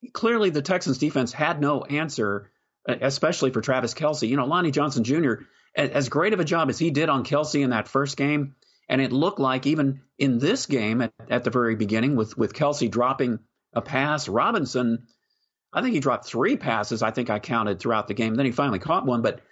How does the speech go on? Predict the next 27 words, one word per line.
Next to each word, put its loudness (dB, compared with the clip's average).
they, 2
they, 0
clearly 2
they 2
had 2
no 2
answer 0
for -2
Kelce. -2
It, 2
it 0
was 2
almost 2
like -2
T 0
Y 2
Hilton -2
all 0
over 0
again -4
with 0
Lonnie 0
Johnson 2
versus 0
Travis 0
Kelce. -2
So -2